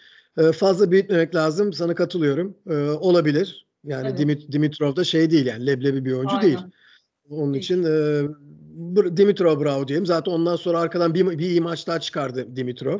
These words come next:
Speaker 2: Evet, Nico
Speaker 1: Evet.
Speaker 2: Jerry ile oynadı, onu da geçti. Ben
Speaker 1: Evet.
Speaker 2: de şey dedim, yani madem Dimitrov, bak kaç senedir de bir şampiyonluğun yok. Yani böyle güzel de geçtin, ne olur sen al dedim. Yarı finalde Rublev'e elendi.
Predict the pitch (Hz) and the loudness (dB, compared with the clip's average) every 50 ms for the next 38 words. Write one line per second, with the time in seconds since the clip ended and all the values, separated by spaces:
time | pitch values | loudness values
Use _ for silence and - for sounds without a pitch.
0 | 202 _ _ _ _ - 220 208 196 185 196 - 185 208 240 233 - 233 233 196 | -8 _ _ _ _ -10 -8 -8 -8 -10 -10 -10 -6 -6 -6 -2 -2 -2 0 2
1 | 220 233 233 226 220 214 202 196 190 190 190 190 185 185 196 196 202 226 220 214 | 2 2 2 2 0 -2 -2 -2 -2 -2 -2 -4 -6 -6 -6 -6 -6 -6 -4 -4
2 | 208 190 185 185 180 - - - - 294 294 - - - 302 311 330 339 320 302 | -4 -4 -4 -6 -6 -6 -6 -4 -2 -2 -2 -4 -6 0 2 4 4 4 2 -2
3 | - - 311 311 302 262 247 196 202 202 214 220 226 226 233 254 285 294 285 294 | -4 -2 -2 0 0 -2 -2 -4 -6 -6 -6 -6 -6 -4 -2 -2 0 0 0 0
4 | 262 233 233 240 254 277 285 285 - 214 190 180 - - - - _ _ - 233 | -2 -2 -2 -2 0 0 0 0 -2 -6 -8 -8 -8 -14 -20 -20 _ _ -4 -4
5 | 233 - - 285 285 - - 285 277 269 247 254 269 240 269 254 233 247 - - | -4 -2 -4 -6 -6 -6 -6 -6 -6 -4 -4 -6 -6 -8 -8 -8 -8 -8 -6 -4
6 | 269 262 262 262 - - 269 262 262 262 254 262 262 254 254 254 262 269 311 359 | -2 -2 -2 -4 -4 -4 -2 0 0 2 2 2 2 2 2 2 2 2 0 -2
7 | - - - _ _ - - - _ - 294 330 330 294 269 269 269 269 - - | -6 -12 -18 _ _ -20 -20 -8 _ 0 2 2 2 2 0 0 -2 -6 -6 -4
8 | 320 330 311 294 269 277 285 285 330 320 320 320 277 277 233 311 330 339 - - | -2 0 0 -2 -2 -4 -2 0 0 0 0 -2 -4 -6 -4 -4 -4 -4 -6 -10
9 | - - 311 320 311 - 269 320 359 359 339 277 277 262 - - 339 330 320 285 | -8 -6 -6 -6 -4 -2 -2 0 0 0 -2 -4 -6 -10 -10 -8 -6 -4 -2 -2
10 | 262 247 240 208 269 302 247 254 311 320 339 349 - _ _ _ _ _ _ _ | -2 -2 -2 -4 -6 -6 -2 -2 -2 -2 -2 -6 -10 _ _ _ _ _ _ _
11 | _ 269 302 320 302 285 - 277 254 233 233 233 226 240 269 269 277 269 - - | _ -4 -4 -4 -4 -4 -2 -2 -2 0 -2 -2 0 0 0 0 -2 -4 -10 -16
12 | _ - 220 254 254 220 226 233 220 220 220 226 214 202 196 190 190 185 185 180 | _ -10 -8 -8 -6 -4 -2 -2 -2 0 0 0 0 -2 -2 -4 -4 -6 -4 -4
13 | 196 214 214 | -4 -4 -4